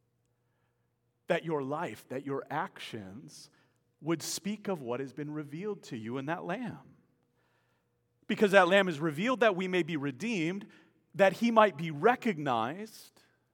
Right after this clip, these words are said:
but in the end, in verse thirty-one, that we may be repentant, that we would be brought to him,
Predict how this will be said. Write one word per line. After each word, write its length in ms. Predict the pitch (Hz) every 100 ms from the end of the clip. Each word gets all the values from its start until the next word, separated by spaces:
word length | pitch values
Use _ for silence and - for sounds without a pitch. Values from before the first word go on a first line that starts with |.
| _ _ _ _ _ _ _ _ _
but 120 | 170 165
in 60 |
the 160 | 160 185
end, 160 | 247
in 140 | 180 147
verse 220 | 143 -
thirty-one, 840 | 160 143 113 147 254 123 131 226 - _ _ _ _ _ _ _
that 160 | 160 151
we 220 | 151 214
may 160 | 196 165
be 180 | 151 147
repentant, 840 | 131 127 214 240 - - _ _ _ _ _ _ _ _ _ _ _ _ _ _ _ _ -
that 200 | 196 208
we 220 | 208 294
would 220 | 254 220
be 120 | 202
brought 420 | 180 170 220 285 -
to 120 | 202
him, 360 | 139 127 92